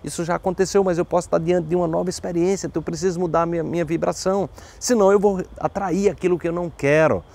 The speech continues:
Então, nesse momento, você tendo essa autoconsciência, vigiando o seu próprio pensamento e reestruturando, ou seja, ressignificando aquilo que você passou, procurando transformar a experiência dolorosa em aprendizado,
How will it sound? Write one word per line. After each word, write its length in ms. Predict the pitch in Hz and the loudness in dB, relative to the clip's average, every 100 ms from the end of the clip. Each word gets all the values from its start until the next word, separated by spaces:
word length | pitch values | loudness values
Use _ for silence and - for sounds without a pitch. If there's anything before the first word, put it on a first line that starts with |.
| - - - - | -20 -20 -12 -6
Então, 260 | 113 170 | 4 4
nesse 480 | 165 202 277 247 254 | 6 6 4 4 2
momento, 540 | 202 175 147 160 175 | 4 4 6 6 4
você 260 | 165 151 147 | -2 -2 -2
tendo 280 | - 143 120 | 0 2 2
essa 180 | 98 85 | 0 0
autoconsciência, 920 | 87 196 - 208 202 170 160 165 156 | 2 2 2 -2 0 0 0 0 -4
vigiando 1080 | 107 131 143 160 180 220 240 208 175 131 90 - - - - - - | 0 0 0 6 8 10 8 6 6 6 4 -6 -20 -20 -20 -20 -8
o 120 | 110 | -4
seu 200 | - 143 | 4 4
próprio 320 | 113 175 190 - | 6 6 6 4
pensamento 680 | 160 - 117 139 180 - 147 | 0 2 4 4 4 2 2
e 40 | |
reestruturando, 1040 | 110 147 202 165 175 170 151 120 151 185 156 | 2 2 2 2 -2 0 2 4 6 4 2
ou 20 | |
seja, 200 | - 120 | 2 2
ressignificando 1040 | 143 175 - 226 214 220 139 - 175 170 | 2 0 -2 -2 -2 -2 -4 -4 -2 0
aquilo 260 | 151 151 135 | -2 -2 -4
que 80 | 127 | -4
você 260 | 117 - | -4 -4
passou, 460 | 113 87 - 165 196 - - - - | -6 -8 -2 0 0 -6 -20 -12 -2
procurando 400 | 117 131 131 139 | 0 4 4 4
transformar 460 | 127 - 104 117 | -2 0 0 2
a 40 | 120 | 0
experiência 540 | - 113 107 113 110 | 2 2 4 2 0
dolorosa 560 | 98 104 101 107 95 160 | 0 2 4 2 2 0
em 20 | |
aprendizado, 880 | 160 - 123 110 104 143 190 165 | 0 2 0 0 2 4 4 2